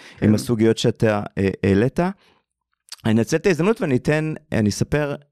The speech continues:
Speaker 2: שתי אנקדוטות, או אנקדוטה ומחקר, על, על בדיוק אחד מהסיפורים של המניפולציות, סיפורים המפורסמים של מניפולציות בשיווק,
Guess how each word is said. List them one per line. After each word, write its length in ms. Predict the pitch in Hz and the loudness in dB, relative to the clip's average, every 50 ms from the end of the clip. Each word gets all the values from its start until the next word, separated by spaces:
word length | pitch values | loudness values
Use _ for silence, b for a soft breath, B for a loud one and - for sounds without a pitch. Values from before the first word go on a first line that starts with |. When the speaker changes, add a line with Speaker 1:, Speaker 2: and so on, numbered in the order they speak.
| _ _ _ | _ _ _
Speaker 2:
שתי 280 | - - - - 151 170 | -14 -14 -6 -4 -4 -2
אנקדוטות, 680 | 175 151 123 - 139 - 139 147 143 - 98 95 - 95 | -2 -4 -6 -6 -2 -2 -2 -2 0 -2 -4 -2 0 -2
או 80 | 95 | -2
אנקדוטה 420 | 92 95 95 - - 131 135 - 147 110 | -2 -2 -4 -2 -2 -4 -2 -2 -4 -2
ומחקר, 800 | 107 104 95 95 95 - - - - - 220 214 180 - - 170 B B B B B B B 127 B _ - | -2 -2 -2 -2 -4 -6 -10 -6 -2 0 0 2 2 0 0 -4 B B B B B B B -20 B _ -2
על, 180 | 107 107 107 - | 0 0 0 0
על 160 | - 104 107 101 | 0 -2 -2 0
בדיוק 480 | 95 120 107 95 120 143 196 233 - | 0 0 0 2 2 2 2 2 -2
אחד 220 | 175 - 165 165 165 | -6 -4 -4 -4 -4
מהסיפורים 540 | 160 147 - - 139 - - 123 131 131 | -6 -6 -4 -6 -4 -2 -2 0 0 -2
של 140 | 123 - 135 | -2 -2 -2
המניפולציות, 880 | 117 110 104 101 98 - - 110 110 110 110 - - 113 104 98 92 - | 0 0 0 0 -2 0 0 0 0 0 -2 -4 -2 0 0 0 -2 -4
סיפורים 400 | - - - - - 107 101 120 | -8 -12 -12 -6 -4 0 0 0
המפורסמים 560 | 117 104 - - 92 - - 101 101 107 107 | 0 -2 -4 -6 -8 -4 -2 0 0 0 0
של 160 | 104 - 98 95 | 0 0 0 0
מניפולציות 600 | 95 92 92 - - 92 95 95 - - 92 - | 0 0 0 0 0 0 0 0 -2 -4 -6 -4
בשיווק, 500 | - 87 - - - - 185 214 233 - | -4 -6 -6 -6 -4 0 -2 -2 -2 -4